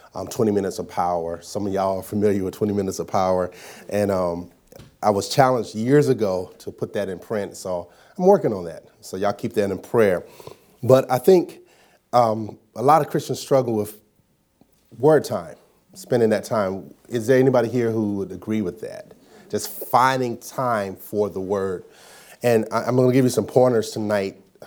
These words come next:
prayerfully, some things to motivate you as well as some things to, um, cause you to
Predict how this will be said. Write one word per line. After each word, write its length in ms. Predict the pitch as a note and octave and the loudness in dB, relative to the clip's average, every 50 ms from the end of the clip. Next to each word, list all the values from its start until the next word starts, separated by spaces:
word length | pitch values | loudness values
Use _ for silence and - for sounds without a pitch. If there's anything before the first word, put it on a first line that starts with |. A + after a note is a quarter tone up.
| - - _ | -20 -20 _
prayerfully, 600 | - - C3 B2+ A#2+ B2 - A#2 G#2 G2+ G2 G2 - - - - - _ | 0 2 4 4 4 2 -2 -2 -2 -2 -4 -6 -12 -20 -20 -20 -20 _
some 260 | _ - - - G2+ | _ -10 -8 -8 -8
things 300 | F#2+ - A#2+ A#2 A2+ A2 | -4 -2 -2 -2 -2 -2
to 100 | - - | -4 -6
motivate 720 | G#2 G2 G#2 A2+ B2 B2+ C3 B2+ A2 A#2+ A#2+ A#2+ A#2+ - - | -4 2 4 6 6 6 6 4 4 2 0 0 -2 -6 -6
you 180 | A#2 A2+ A2+ - | -4 -4 -4 -4
as 180 | G#2+ G2+ - - | -6 -6 -6 -2
well 260 | G#2 G#2+ G#2+ A2 G#2+ | 0 2 4 4 4
as 140 | G2+ G2 - | 2 -2 -2
some 140 | - G#2+ G2 | -6 -8 -4
things 360 | - G#2 G2+ G2 G2 - - - - | -2 -2 -2 -2 -4 -6 -10 -12 -10
to, 200 | - F#2+ F2+ F2+ - - - - - - - - | -8 -8 -8 -10 -14 -18 -20 -20 -20 -20 -20 -10
um, 280 | - G#2 G2+ F#2+ F2+ F2 | -6 -4 -2 -2 -2 -6
cause 420 | - - - A2+ A2 A2 G#2+ F#2 | -8 0 4 4 6 6 4 0
you 140 | G2 G2+ G#2 | -2 -4 -4
to 440 | G2 - - - G#2 F#2+ F#2 F2+ | -6 -6 -8 -8 -8 -8 -8 -12